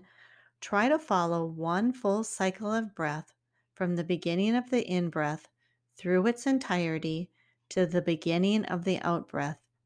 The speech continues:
through its entirety. Allow yourself the time and space to be in direct contact with the breath throughout one entire cycle.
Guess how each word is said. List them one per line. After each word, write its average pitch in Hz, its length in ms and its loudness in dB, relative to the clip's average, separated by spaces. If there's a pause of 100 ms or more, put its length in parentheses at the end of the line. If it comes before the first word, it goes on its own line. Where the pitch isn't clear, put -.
through 175 280 -2
its 302 260 0
entirety. 151 680 -6 (1400)
Allow 175 420 8
yourself 196 720 2 (120)
the 180 80 -2
time 190 560 2
and 262 160 4
space 156 500 -4
to - 100 -8
be 160 180 -4
in 160 140 -2
direct 165 580 -6
contact 170 720 -2 (500)
with 180 180 0
the 180 80 2
breath 165 460 2 (440)
throughout 175 380 2
one 170 460 -2
entire 160 580 -4
cycle. - 600 -8